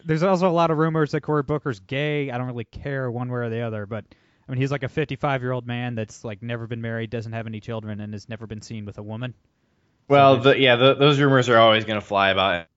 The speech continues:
Speaker 2: anybody who i-, is in that situation. So it's
Speaker 1: I mean, Lindsey
Speaker 2: de-,
Speaker 1: Graham as
Speaker 2: definitely not
Speaker 1: well.
Speaker 2: something. Yeah,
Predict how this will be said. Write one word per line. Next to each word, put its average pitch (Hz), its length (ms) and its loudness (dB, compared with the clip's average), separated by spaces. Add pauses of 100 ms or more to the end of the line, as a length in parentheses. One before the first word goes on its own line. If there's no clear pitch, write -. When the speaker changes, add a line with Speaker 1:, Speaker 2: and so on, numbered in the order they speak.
(140)
Speaker 2:
anybody 90 460 0
who 90 420 -4
i-, - 100 -12
is 95 440 0
in 90 140 2
that 85 180 2
situation. 71 500 -6
So 80 280 4
it's 85 180 -4
Speaker 1:
I 143 80 -8
mean, 131 200 -6
Lindsey 127 200 -4
Speaker 2:
de-, 120 80 6
Speaker 1:
Graham 117 120 4
as 123 40 4
Speaker 2:
definitely 131 280 4
not 120 120 4
Speaker 1:
well. 120 80 0
Speaker 2:
something. 107 380 -4 (840)
Yeah, 120 360 2